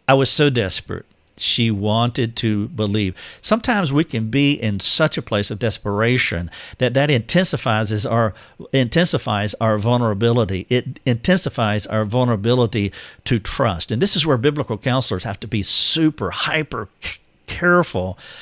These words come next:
about the people that we are caring for, because they are hyper or super, uh, vulnerable. They're sensitive to what we're gonna say and how we're going to direct them. And they're so desperate for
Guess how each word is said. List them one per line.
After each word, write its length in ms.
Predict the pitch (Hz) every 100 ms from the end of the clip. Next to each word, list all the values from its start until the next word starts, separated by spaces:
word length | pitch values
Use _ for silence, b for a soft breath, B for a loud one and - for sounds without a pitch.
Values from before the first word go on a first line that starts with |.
| B B
about 220 | 131 123
the 60 |
people 240 | - 151 143
that 160 | 123
we 160 | 123 127
are 100 | 104
caring 640 | - - 151 147 123 101
for, 520 | 95 - 190 175 95 78 B B -
because 400 | 123 135 120 110
they 220 | 143 156
are 220 | 117 95
hyper 760 | - - - 170 185 - 147 127
or 200 | 117 107
super, 520 | - 180 175 135 110 B B B
uh, 260 | - 110 104
vulnerable. 760 | - 135 208 240 156 92 82 - 151
They're 160 | 120
sensitive 760 | 113 - 226 214 127 - 104 -
to 160 | 113
what 220 | 113 -
we're 180 | 120 113
gonna 240 | 110 113 98
say 460 | - 185 165 104
and 160 | 95 113
how 180 | 135 120
we're 140 | 120
going 260 | 117 120 107
to 120 | 113
direct 500 | 110 117 139 151 113
them. 180 | 110 107
And 120 | 110
they're 40 |
so 240 | 104 165 170
desperate 680 | 117 175 233 - - 123 -
for 260 | 135 120